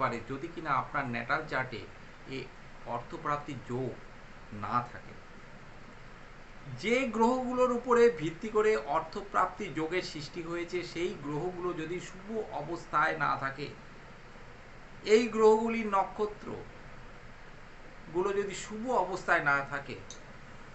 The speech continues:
শুভ ডিগ্রিপ্রাপ্ত যদি না হয়, তাহলে কিন্তু কোনো মতেই প্রাপ্তির সম্ভাবনা নেই। আমাদের দোষ দিয়ে লাভ নেই।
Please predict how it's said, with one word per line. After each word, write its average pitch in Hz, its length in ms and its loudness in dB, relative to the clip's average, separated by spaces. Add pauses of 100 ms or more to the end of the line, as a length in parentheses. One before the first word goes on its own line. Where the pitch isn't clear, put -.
শুভ 220 220 -6 (260)
ডিগ্রিপ্রাপ্ত 190 680 0 (760)
যদি 147 180 -2 (120)
না 131 100 10 (120)
হয়, 127 200 4 (340)
তাহলে 160 280 2 (100)
কিন্তু 156 240 -8 (160)
কোনো 160 260 -2 (240)
মতেই 165 460 0 (160)
প্রাপ্তির 143 540 4 (100)
সম্ভাবনা 143 500 0 (100)
নেই। 165 140 -2 (2750)
আমাদের 220 360 8 (140)
দোষ 180 140 4 (140)
দিয়ে 185 160 2 (120)
লাভ 156 140 12 (140)
নেই। 117 140 -4